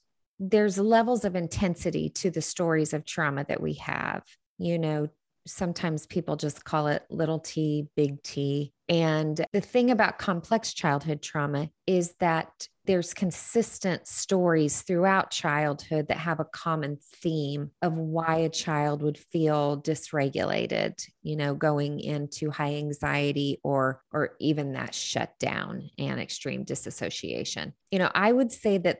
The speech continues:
this story is, if we're on a one to ten, one being a very little T to ten being a huge T, it feels like a m-, more of a middle story, like around a five. Although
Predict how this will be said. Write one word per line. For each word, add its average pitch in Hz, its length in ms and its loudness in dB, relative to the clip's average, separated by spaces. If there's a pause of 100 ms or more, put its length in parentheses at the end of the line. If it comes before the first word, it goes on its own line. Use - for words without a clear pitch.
(160)
this 175 280 2
story 165 960 0
is, 160 720 0 (100)
if - 160 -4
we're 170 180 2
on 151 140 0
a 151 60 -2
one 156 400 0
to 160 80 2
ten, 160 680 0 (180)
one 160 800 0
being 151 260 2
a 147 40 -2
very 151 280 4
little 147 280 2
T 147 440 0
to 143 100 -2
ten 143 360 -2
being 147 260 2
a 139 60 -4
huge 147 560 -4 (260)
T, 175 260 4
it - 100 0
feels 185 280 0
like 160 160 0
a 147 40 -2
m-, 147 360 -4
more 147 220 -2
of 139 100 -2
a 127 40 -2
middle 135 380 -4
story, - 640 -2
like - 180 -8
around - 280 -6
a - 40 -20 (160)
five. - 320 -8 (240)
Although 160 800 2